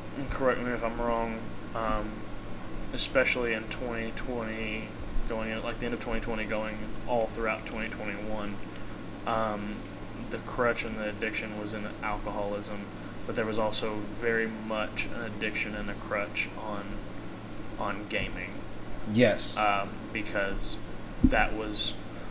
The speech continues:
Speaker 1: for me, and I, and I, I mean, we were in similar situations. Um, that was an escape from reality. Like, I never, I didn't drink, so I didn't numb my emotions.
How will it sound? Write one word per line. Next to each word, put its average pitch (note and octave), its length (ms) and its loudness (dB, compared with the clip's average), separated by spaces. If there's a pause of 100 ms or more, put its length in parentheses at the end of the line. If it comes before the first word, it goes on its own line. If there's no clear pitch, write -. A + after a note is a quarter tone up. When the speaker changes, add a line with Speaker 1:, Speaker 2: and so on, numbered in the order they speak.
(140)
Speaker 1:
for C#3 200 4
me, D3 360 8
and B2 240 0
I, A#2+ 340 0
and A#2 220 2
I, A2+ 140 2 (100)
I A#2 100 0
mean, A2 380 -2
we A#2+ 120 -2
were A#2 180 2
in A2+ 260 0 (340)
similar B2 460 4
situations. A2 880 0 (360)
Um, G#2+ 300 0 (500)
that A#2+ 100 4
was A#2+ 100 2
an A2 80 -2
escape G#2+ 540 2 (160)
from G#2 240 -4
reality. G#2+ 360 0 (160)
Like, G#2+ 160 0
I A#2 60 4
never, A#2 380 4 (400)
I B2+ 60 4
didn't C#3 240 6
drink, B2 360 0
so B2 120 4
I A#2 40 2
didn't A#2+ 300 -2
numb A#2+ 260 -2
my A2 180 0
emotions. A#2 680 -2